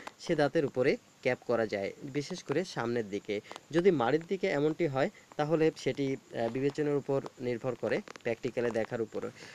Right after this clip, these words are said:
তবে সামনের দিকটি যদি শুধুমাত্র, আ, এমন গোড়ার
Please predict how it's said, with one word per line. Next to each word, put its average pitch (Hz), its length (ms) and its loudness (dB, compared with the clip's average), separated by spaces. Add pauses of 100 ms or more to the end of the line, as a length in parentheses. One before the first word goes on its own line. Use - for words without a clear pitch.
(120)
তবে 185 180 2
সামনের 147 380 0
দিকটি 170 300 0
যদি 131 240 -2
শুধুমাত্র, 131 640 -2
আ, 120 200 0 (120)
এমন 135 260 -2
গোড়ার 127 300 2